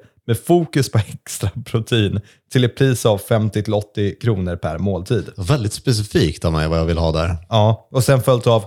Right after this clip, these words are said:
Speaker 1: "Jag är inte övertygad om att det är möjligt ännu." <laughs>
Speaker 2: Det, hittills har jag inte trott mina egna idéer.
Speaker 1: Nej, jag
Speaker 2: Jag
Speaker 1: undrar
Speaker 2: skriver
Speaker 1: varför
Speaker 2: inte,
Speaker 1: du har
Speaker 2: jag tror
Speaker 1: skrivit
Speaker 2: inte på
Speaker 1: dem.
Speaker 2: det här.
Speaker 1: Nej, du har skrivit vad du har velat ska finnas.
Speaker 2: Ja.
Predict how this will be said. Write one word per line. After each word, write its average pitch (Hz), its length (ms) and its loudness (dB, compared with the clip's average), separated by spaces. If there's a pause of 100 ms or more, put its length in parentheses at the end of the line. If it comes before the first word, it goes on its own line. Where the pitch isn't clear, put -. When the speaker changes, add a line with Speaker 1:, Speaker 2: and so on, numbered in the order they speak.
(140)
Speaker 1:
"Jag 117 160 2
är 113 80 -4
inte 156 260 2
övertygad 131 640 2
om 117 100 4
att 107 120 2
det 110 100 4
är 101 60 4
möjligt 120 400 4
ännu." 73 260 0 (160)
<laughs> 147 120 6 (360)
Speaker 2:
Det, 151 160 -2 (220)
hittills 185 320 6
har 139 120 6
jag 123 120 4
inte 113 220 2
trott 175 400 0
mina 107 180 0
egna 98 240 4
idéer. 107 480 2
Speaker 1:
Nej, 107 460 4
jag 107 100 2
Speaker 2:
Jag 120 40 6
Speaker 1:
undrar 127 120 6
Speaker 2:
skriver 143 120 6
Speaker 1:
varför 123 120 2
Speaker 2:
inte, 117 80 2
Speaker 1:
du - 40 -
har - 40 4
Speaker 2:
jag 101 60 0
tror 143 120 4
Speaker 1:
skrivit 127 140 6
Speaker 2:
inte - 120 -2
på 104 60 2
Speaker 1:
dem. 85 100 2
Speaker 2:
det 80 40 2
här. - 160 -2
Speaker 1:
Nej, 117 200 2
du 127 100 2
har 147 80 6
skrivit 156 240 2
vad 139 100 2
du 135 80 4
har 120 100 4
velat 120 460 2
ska 117 140 -2
finnas. 92 440 2
Speaker 2:
Ja. - 60 -16